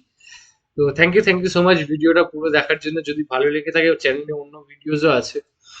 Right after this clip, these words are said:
সেগুলো দেখতে পারেন। আমি লাস্ট উইকে, আহ, আমার <clears throat> পজিশনাল স্টকসে কিছু স্টক এক্সিট করেছি,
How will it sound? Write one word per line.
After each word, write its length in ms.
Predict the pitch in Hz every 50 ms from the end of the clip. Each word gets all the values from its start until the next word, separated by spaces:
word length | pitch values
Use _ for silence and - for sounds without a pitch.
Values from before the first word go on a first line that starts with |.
| - - _ _ _
সেগুলো 380 | - - 160 151 156 175 170 160
দেখতে 260 | 156 143 156 - 160
পারেন। 180 | 156 156 156 147
আমি 200 | 143 156 165 156
লাস্ট 280 | 147 143 143 143 - -
উইকে, 340 | 156 151 156 156 - 165 165 170 170 _ _ _ _ _ _ _ _ _ _ _ _ _ _ _ _ _ _ _ _ - 117 117
আহ, 180 | 131 123 117 113 113 131
আমার 180 | 143 147 147 139 - _ _ _ - - - - - - _ _ _ _ _ _ _ _ _ _ -
<clears throat> 280 | - 185 180 175 165 170
পজিশনাল 340 | 170 175 175 - - 190 196
স্টকসে 400 | 190 - - 165 151 - - 170
কিছু 200 | 170 170 - 175 165 - - - 151 156 160 156
স্টক 280 | - - - 160 156 156 -
এক্সিট 340 | 156 147 147 131 156 165 160 - -
করেছি, 300 | 151 147 143 143 -